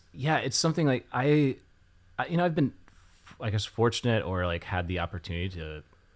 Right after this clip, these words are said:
have s-, a lot of success in the sport. Um, and, you know, competition always, like, fluctuates, and there's times when, you know, right now ultra running has become very popular, so there's a lot of people in it, so the competition has become more and more fierce.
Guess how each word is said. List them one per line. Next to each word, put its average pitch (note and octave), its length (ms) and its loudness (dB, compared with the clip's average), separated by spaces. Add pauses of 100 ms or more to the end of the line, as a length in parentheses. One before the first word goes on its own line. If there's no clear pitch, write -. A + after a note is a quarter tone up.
(200)
have E2+ 340 -8 (100)
s-, - 180 -12 (100)
a F2 60 -10
lot D#2+ 160 -8
of D#2+ 80 -14
success - 440 -10
in F#2 80 -4
the F2 80 -4
sport. G2 460 -6 (100)
Um, D#2+ 400 -10 (560)
and, E2+ 160 -8
you E2 60 -6
know, D#2+ 140 -8 (280)
competition F#2+ 520 -6
always, D#2+ 320 -10
like, C#2 180 -18 (1200)
fluctuates, - 640 -10
and D2+ 300 -12
there's D#2+ 160 -10
times D#2+ 360 -10
when, D2+ 300 -12
you E2 60 -12
know, D#2+ 80 -12
right D#2+ 220 -8
now E2 400 -8
ultra E2 220 -12
running D#2+ 120 -10
has D#2+ 100 -12
become E2+ 360 -10
very D#2+ 160 -12
popular, G#2 400 -10
so E2 160 -10
there's F#2+ 120 -12
a A2 40 -12
lot G2 120 -8
of G2 80 -10
people G#2+ 300 -4
in F2+ 60 -2
it, E2+ 120 -6
so F2 200 -8
the E2 100 -8
competition F2 640 -8
has E2+ 160 -8
become F2 280 -8
more E2+ 280 -6
and E2 80 -8
more D#2+ 240 -8
fierce. E2+ 480 -6